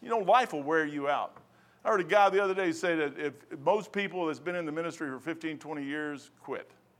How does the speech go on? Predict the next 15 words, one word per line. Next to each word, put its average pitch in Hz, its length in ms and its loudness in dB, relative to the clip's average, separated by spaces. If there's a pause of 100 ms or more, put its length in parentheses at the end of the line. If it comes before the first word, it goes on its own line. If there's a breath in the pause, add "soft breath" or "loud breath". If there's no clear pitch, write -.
(800)
And 147 160 -2
they 147 80 0
never 165 240 2
finish. 160 380 -4
They 139 80 -6
never 151 240 -2
finish 147 340 -6
their 123 100 -10
course. 185 320 -4
They 135 100 -4
never 165 180 -2
get 156 240 -2
to 151 40 -18
the 147 200 -4
end. 147 180 -2